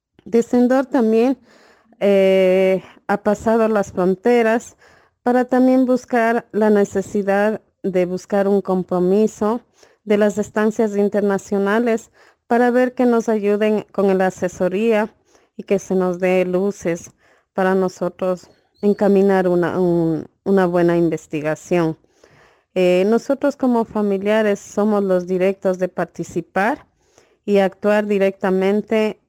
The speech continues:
en la colaboración cercana a la Fiscalía, que es el ente investigador, junto con dinased.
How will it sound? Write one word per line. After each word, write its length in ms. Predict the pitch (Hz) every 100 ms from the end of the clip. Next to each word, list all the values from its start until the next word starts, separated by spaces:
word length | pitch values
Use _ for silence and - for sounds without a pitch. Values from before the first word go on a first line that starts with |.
| _ _
en 320 | 180 175 170
la 120 | 180
colaboración 960 | 175 175 175 175 175 180 - 220 226 233 _ _ _ _ _ _
cercana 840 | - 220 208 220 214 240 240 247 -
a 100 | 202
la 140 | 190
Fiscalía, 840 | 180 190 - 190 190 214 226 226 214
que 120 | 196
es 120 | 185
el 160 | 185 180
ente 400 | 190 202 202 196
investigador, 960 | 196 180 170 - 170 160 180 214 247 -
junto 500 | - - 196 196 196
con 200 | 185 175
dinased. 580 | 170 165 160 - 175 151